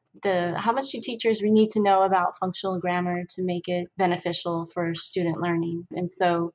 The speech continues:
the, the grain size is something that we're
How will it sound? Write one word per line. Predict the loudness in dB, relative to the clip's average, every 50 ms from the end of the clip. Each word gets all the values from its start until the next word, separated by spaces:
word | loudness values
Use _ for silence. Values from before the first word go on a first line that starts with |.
| _ _ _
the, | -20 -18 -14 -12 -8 -4 0 2 2 2 2 0 -2 -4 -4 -4 -4
the | -2
grain | 2 2 4 4 4 2 2
size | 2 2 2 4 2 0 -2 -6 -10
is | -12 -12 -6
something | -4 -4 -4 -4 -4 -6 -6 -4
that | -4 -6 -6 -6
we're | -8 -8 -8